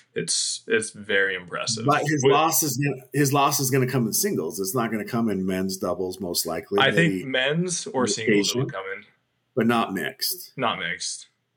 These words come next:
Speaker 2: Like,
Speaker 1: I mean,
Speaker 2: you're
Speaker 1: he might,
Speaker 2: talking
Speaker 1: he might
Speaker 2: like
Speaker 1: lose once or twice in mixed, but not, not many
Speaker 2: you're
Speaker 1: more.
Speaker 2: talking, like, ten percent chance in singles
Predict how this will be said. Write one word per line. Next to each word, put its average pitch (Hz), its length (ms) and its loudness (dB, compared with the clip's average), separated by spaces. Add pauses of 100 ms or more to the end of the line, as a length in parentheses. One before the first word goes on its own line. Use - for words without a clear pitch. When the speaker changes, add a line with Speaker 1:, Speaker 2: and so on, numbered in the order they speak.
(360)
Speaker 2:
Like, 117 160 2
Speaker 1:
I 135 40 4
mean, 147 100 4
Speaker 2:
you're 131 80 6
Speaker 1:
he 170 60 4
might, 165 100 4
Speaker 2:
talking 123 200 0
Speaker 1:
he - 60 -4
might 165 140 2
Speaker 2:
like 226 100 2
Speaker 1:
lose 131 220 -6
once 120 220 -6
or 110 40 -16
twice 107 320 -8
in 101 80 -14
mixed, 101 240 -12
but 113 140 -8
not, 107 340 -10 (200)
not 107 440 -6 (100)
many 113 420 -6
Speaker 2:
you're 131 100 6
Speaker 1:
more. 131 60 2
Speaker 2:
talking, 139 320 2
like, 123 320 2 (260)
ten 135 160 2
percent 139 340 2
chance 120 320 0
in 110 80 -4
singles 104 680 -2